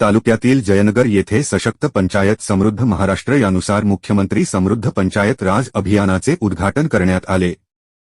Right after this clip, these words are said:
यावेळी ते बोलत होते. या कार्यक्रमाला प्रमुख अतिथी म्हणून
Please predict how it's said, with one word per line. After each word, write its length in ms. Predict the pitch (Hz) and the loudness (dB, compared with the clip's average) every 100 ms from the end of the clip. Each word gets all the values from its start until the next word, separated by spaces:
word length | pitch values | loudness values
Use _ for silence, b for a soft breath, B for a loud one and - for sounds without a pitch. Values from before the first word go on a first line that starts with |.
| _ _ _ | _ _ _
यावेळी 440 | 131 190 208 202 | -2 0 2 0
ते 160 | 202 185 | 0 -2
बोलत 300 | 104 98 95 | 2 0 0
होते. 300 | 95 92 90 - _ | -2 -4 -6 -10 _
या 140 | 123 180 | 0 0
कार्यक्रमाला 680 | 151 147 156 160 147 147 156 | 2 2 2 2 2 2 2
प्रमुख 420 | - 98 143 - | 0 0 0 0
अतिथी 360 | 104 104 104 135 | -2 0 0 0
म्हणून 340 | 104 95 123 | 0 2 0